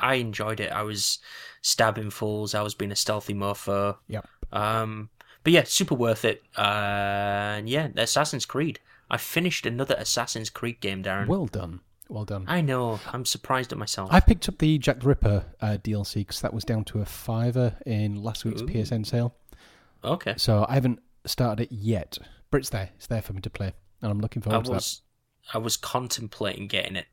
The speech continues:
Speaker 1: I might see if it's on sale on the Xbox. I don't
Speaker 2: Yeah.
Speaker 1: know. I'll ma-, wait for it to drop at least, but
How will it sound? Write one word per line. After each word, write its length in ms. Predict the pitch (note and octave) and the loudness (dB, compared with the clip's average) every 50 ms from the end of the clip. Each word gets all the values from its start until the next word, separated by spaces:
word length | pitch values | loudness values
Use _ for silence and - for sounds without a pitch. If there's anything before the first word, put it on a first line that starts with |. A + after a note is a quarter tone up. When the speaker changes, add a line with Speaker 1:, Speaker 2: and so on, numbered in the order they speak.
| _ _ - | _ _ -10
Speaker 1:
I 60 | - | -8
might 280 | G2+ G2+ G#2 A2 A2+ - | -6 -4 -2 -2 -2 -2
see 160 | - - A#2+ | -2 -4 -4
if 100 | A2 - | -6 -6
it's 160 | - - - | -4 -4 -4
on 140 | A#2 A#2 A#2 | -2 -2 -2
sale 260 | - - A#2 A#2+ B2 | -2 -2 -2 -2 -2
on 200 | B2+ B2+ B2+ B2+ | -4 -6 -8 -10
the 100 | B2+ C3 C3+ | -10 -8 -8
Xbox. 600 | D3+ - - - - - C4 C#4+ D#4 D#4+ E4 E4+ F4+ _ _ _ _ _ - - - - - | -10 -10 -10 -12 -10 -8 -8 -8 -8 -8 -10 -14 -16 _ _ _ _ _ -20 -20 -18 -12 -10
I 120 | D#3 - | -10 -10
don't 180 | - A3 A3 G#3 | -10 -8 -8 -6
Speaker 2:
Yeah. 60 | G2+ | -6
Speaker 1:
know. 120 | G2 G2 - - | -6 -6 -8 -4
I'll 140 | - - C#3 | 0 2 2
ma-, 140 | C#3 C#3+ C#3+ C3+ | 4 2 2 4
wait 180 | C#3 D3 C#3 | 4 4 4
for 100 | - - | 2 0
it 60 | A#2+ - | -2 -2
to 80 | - | -2
drop 300 | A2 A2 A2 F#2+ - - | -2 0 0 0 0 -2
at 100 | G2+ - G2+ | -4 -4 -4
least, 280 | G2+ G2+ G2+ - - | -4 -2 -4 -2 0
but 120 | - G#2+ | 0 2